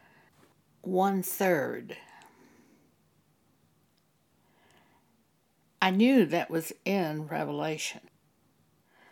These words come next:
and I looked at the plagues in Revelation and was surprised when I saw that the first three plagues in Revelation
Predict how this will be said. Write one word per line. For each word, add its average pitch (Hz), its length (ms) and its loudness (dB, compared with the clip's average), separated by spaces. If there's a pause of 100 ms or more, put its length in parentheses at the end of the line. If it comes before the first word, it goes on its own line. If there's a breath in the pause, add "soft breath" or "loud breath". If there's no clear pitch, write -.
(260 soft breath)
and 175 140 -2
I 170 120 0
looked 240 360 0
at 175 200 -4
the - 80 -10
plagues 185 720 -2 (160)
in 185 180 0
Revelation 156 800 -4 (100)
and 180 220 -2
was 175 160 -4
surprised 156 1160 -4 (1040)
when 226 160 4
I 208 220 2
saw 156 600 0 (1000 soft breath)
that 180 180 -2
the 190 80 0
first 254 460 6
three 220 300 6
plagues 196 560 0
in 165 200 -2
Revelation 165 920 -2